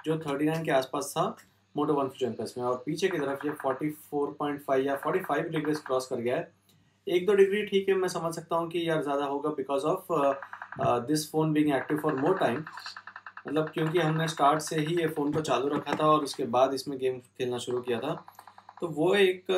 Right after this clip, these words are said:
थोड़ा सा difference हो सकता है। But then ये phone वैसे भी पहले भी हीट हो रहा था। आपने अगर हमारे दूसरे videos, पहले वाले videos देखे थे, उसमें आपको पता चल जाएगा कि ये phone तो काफ़ी हीट हो ही रहा था, तो इसमें कोई,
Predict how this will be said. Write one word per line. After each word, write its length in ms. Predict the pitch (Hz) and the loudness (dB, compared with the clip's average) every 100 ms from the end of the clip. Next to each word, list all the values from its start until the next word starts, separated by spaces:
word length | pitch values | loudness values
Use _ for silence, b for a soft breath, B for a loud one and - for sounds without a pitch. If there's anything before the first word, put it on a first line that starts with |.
| 175 | 0
थोड़ा 220 | 165 165 | 0 0
सा 100 | 170 | 0
difference 420 | 165 151 160 160 - | 0 -2 -2 -4 -2
हो 100 | 156 | -2
सकता 300 | 160 160 147 | -2 -2 -2
है। 80 | 156 | 0
But 260 | 156 160 175 | 2 2 2
then 160 | 180 180 b b b b - | 0 -2 b b b b 0
ये 240 | 196 208 202 - - | 2 2 -2 -8 -2
phone 180 | 196 | 2
वैसे 180 | 185 165 | 2 2
भी 80 | 185 | 0
पहले 240 | 180 135 | 0 -2
भी 160 | 147 147 | -2 -2
हीट 180 | 131 131 | -2 -2
हो 60 | |
रहा 100 | 104 | -6
था। 460 | 101 110 113 113 120 | -4 -6 -6 -6 -6
आपने 220 | 117 127 | -4 -4
अगर 180 | 120 123 | -4 -4
हमारे 260 | 120 120 123 | -4 -2 -4
दूसरे 340 | 117 113 131 | -4 -6 -2
videos, 260 | 123 123 - | 0 -2 -2
पहले 140 | 117 117 | -2 -2
वाले 180 | 123 | 0
videos 260 | 117 117 120 | 0 -2 -2
देखे 180 | 117 156 | -4 -2
थे, 80 | 156 | -4
उसमें 220 | 151 151 | -2 -4
आपको 180 | 143 139 | -6 -8
पता 180 | 123 127 | -6 -4
चल 160 | 127 | -2
जाएगा 220 | 127 123 | 0 -2
कि 240 | 120 156 196 _ _ B B B - | 0 0 -2 _ _ B B B -6
ये 100 | 147 | -2
phone 180 | 165 170 | -2 -2
तो 80 | 165 | -2
काफ़ी 260 | 135 131 127 | -2 -2 -4
हीट 200 | 139 135 | -4 -6
हो 140 | 117 117 | -4 -4
ही 160 | 120 | -2
रहा 240 | 143 113 113 | -2 -2 -2
था, 140 | 131 | -4
तो 300 | 131 151 151 - | -4 -4 -4 -8
इसमें 320 | 123 - 139 | -12 -8 -8
कोई, 380 | 135 135 139 139 | -2 0 0 0